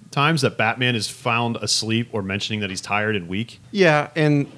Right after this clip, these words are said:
Speaker 2: I'll be honest, I actually think that reading this, that we should have did Batman first, but that's fine. It's no problem, 'cause I think that a lot of the problems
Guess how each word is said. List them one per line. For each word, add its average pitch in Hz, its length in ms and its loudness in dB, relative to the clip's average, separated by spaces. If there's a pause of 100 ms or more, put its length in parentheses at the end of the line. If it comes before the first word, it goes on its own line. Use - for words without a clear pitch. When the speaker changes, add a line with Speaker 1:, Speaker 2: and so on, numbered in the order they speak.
Speaker 2:
I'll 165 140 4
be 170 100 10
honest, 143 300 6
I 135 160 2
actually 151 240 0
think 127 360 -2
that 104 220 0
reading 139 380 6
this, 110 240 0
that 104 160 -6
we 110 120 -4
should 113 160 -4
have 107 100 -6
did 98 160 -6
Batman 110 360 -2
first, 110 220 -6
but - 80 -10
that's 156 160 -2
fine. 90 260 -8
It's - 200 -14
no 107 60 -6
problem, 98 240 -6
'cause 98 140 -12
I 113 100 -2
think 120 200 -4
that 107 100 -6
a 101 60 -4
lot 110 220 0
of 104 40 -4
the 104 60 -8
problems 110 720 -4